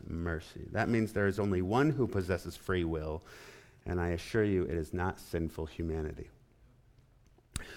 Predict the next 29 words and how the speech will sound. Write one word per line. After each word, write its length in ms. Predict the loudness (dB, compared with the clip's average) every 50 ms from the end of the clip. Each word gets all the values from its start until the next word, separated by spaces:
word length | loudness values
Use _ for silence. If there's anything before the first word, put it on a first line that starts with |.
| 2 8
We 100 | 12 12
were 120 | 12 12 12
all 140 | 12 12
born 280 | 12 10 10 10 10 10
into 180 | 10 8 6 4
this 220 | 4 4 4 6
world 240 | 4 4 4 4 4
condemned 440 | 4 4 6 6 4 4 4 4 6
already, 380 | 6 6 8 8 8 8 8
doing 420 | 8 6 6 6 6 6 8 8 12
nothing 400 | 12 12 10 10 6 6 6 8
at 80 | 8 10
all 180 | 10 10 10
to 140 | 8 6 2
deserve 460 | 4 4 4 6 8 6 8 6 6 4
divine 460 | 2 4 6 6 6 8 6 6 4
favor 420 | 2 2 4 4 6 6 4 4
or 200 | 4 4 4 4
divine 380 | 4 4 2 4 2 2 2 2
grace, 400 | 2 2 2 2 2 -2 0 6
right? 340 | 10 12 12 12 10 6 -2 -12 -18 -20 -20 -20 -20 -20 _ -20 _ -20 -20 -18 -8
What 300 | 2 8 10 10 12 12
did 160 | 10 10 12
we 100 | 10 10
deserve 340 | 10 10 8 10 8 8 8
instead 600 | 6 2 2 6 8 10 10 10 8 6 0 -6
for 240 | 0 4 8 10 10
our 120 | 10 8
sin? 420 | 6 2 2 2 2 2 2 -4